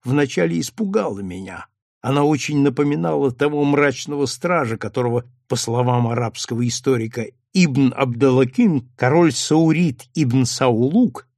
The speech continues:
поместил в западную пирамиду для охраны её сокровищ. Мраморная фигурка в прямой стойке с копьём в руке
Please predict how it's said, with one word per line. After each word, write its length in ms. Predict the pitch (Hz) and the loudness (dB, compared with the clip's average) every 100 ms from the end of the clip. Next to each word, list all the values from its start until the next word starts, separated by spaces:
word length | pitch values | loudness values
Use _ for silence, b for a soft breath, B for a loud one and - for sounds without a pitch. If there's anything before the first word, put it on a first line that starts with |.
| _ - | _ 2
поместил 560 | 156 143 - - 214 | 4 2 0 0 0
в 100 | 147 | 2
западную 720 | 123 139 143 143 127 135 131 117 | 0 2 2 0 2 4 4 2
пирамиду 600 | 131 147 190 226 143 135 | 2 2 2 2 0 0
для 260 | 123 131 | 2 2
охраны 460 | 120 - 165 147 143 | 0 -2 -2 0 2
её 260 | 143 135 | 2 2
сокровищ. 840 | 127 143 - 113 82 85 - - - _ _ _ - | 0 -4 -6 -10 -12 -14 -12 -14 -14 _ _ _ -4
Мраморная 800 | 127 156 175 151 139 131 127 123 | 2 4 4 4 2 2 2 2
фигурка 720 | - 120 123 190 185 220 214 - _ _ | -2 -2 0 0 0 2 2 0 _ _
в 160 | - | -8
прямой 460 | - 151 160 151 120 | 0 4 6 4 4
стойке 580 | - - 143 180 180 220 | 0 2 2 4 2 0
с 100 | - | 2
копьём 520 | 147 127 131 151 127 | 0 0 2 4 4
в 60 | 123 | 2
руке 480 | 123 117 214 - | 2 4 4 2